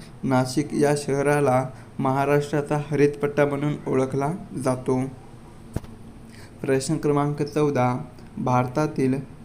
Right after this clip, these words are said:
सर्वात लांब हिराकूड हे धरण कोणत्या राज्यामध्ये आहे? तर ऑप्शन क्रमांक चार बघा,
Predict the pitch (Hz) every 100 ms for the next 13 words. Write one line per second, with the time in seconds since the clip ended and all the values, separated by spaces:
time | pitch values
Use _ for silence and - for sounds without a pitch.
0 | - 135 143 147 143 131 131 139 147 143
1 | 156 147 139 143 143 147 147 147 139 147
2 | 131 127 - - - - 135 139 151 143
3 | 131 - 135 127 143 190 - - 131 131
4 | 131 131 131 - - - - - - -
5 | - - - - - - - - - -
6 | 139 127 127 - 143 147 143 139 143 147
7 | 143 123 127 147 143 127